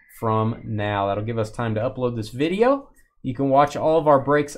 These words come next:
on demand. You don't have to be here if you buy into a break. Just go watch it on YouTube later when you, uh, when you get home. We'll be uploading this one to YouTube, putting the cards away, and getting ready to use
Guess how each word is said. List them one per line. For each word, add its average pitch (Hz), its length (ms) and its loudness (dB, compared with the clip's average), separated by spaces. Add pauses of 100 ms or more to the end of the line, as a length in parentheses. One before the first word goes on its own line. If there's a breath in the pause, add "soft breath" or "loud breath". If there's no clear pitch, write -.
on 156 300 0
demand. 170 640 -2
You 110 80 -2
don't 123 220 -2
have 165 200 -6
to 185 80 -6
be 185 340 -4
here 113 320 -2
if 110 180 -6
you 113 60 -4
buy 104 260 -2
into 107 200 -4
a 151 60 0
break. 208 440 -6 (720)
Just - 140 -14
go 214 80 4
watch 220 320 6
it 254 80 -2
on 202 140 0
YouTube 160 400 -4
later 135 340 0
when 165 180 -4
you, 170 260 -4
uh, 170 320 0 (120)
when 147 160 -4
you 165 80 -8
get 175 140 -4
home. 190 260 -6 (1400)
We'll 120 120 -8
be 117 160 -6
uploading 123 460 -2
this 123 180 -6
one 120 140 -4
to 110 40 -4
YouTube, 175 680 -2 (1160)
putting - 220 -8
the 117 60 -8
cards 127 400 -2
away, 120 480 -4
and 104 180 -8
getting 147 320 -4
ready 113 400 -2
to 107 160 -8
use 101 600 -6